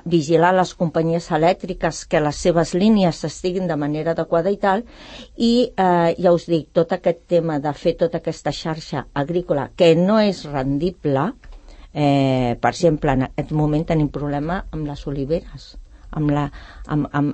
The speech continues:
amb, amb aquests ocells, els estornells, no? Eh, són pandèmia, es veu, els pobres no poden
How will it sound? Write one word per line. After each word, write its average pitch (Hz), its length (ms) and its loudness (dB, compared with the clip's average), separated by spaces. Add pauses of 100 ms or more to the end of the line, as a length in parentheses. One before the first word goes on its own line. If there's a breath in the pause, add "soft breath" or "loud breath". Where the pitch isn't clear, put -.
amb, 139 560 -2
amb 139 140 0
aquests - 340 -6
ocells, 156 440 -6
els 139 180 -8
estornells, 156 760 -6
no? 165 240 -4
Eh, 165 80 -2
són 143 280 -4
pandèmia, 143 520 0
es 135 140 -6
veu, 143 200 -4
els - 140 -14
pobres 151 380 -8
no 143 100 -6
poden 143 460 -2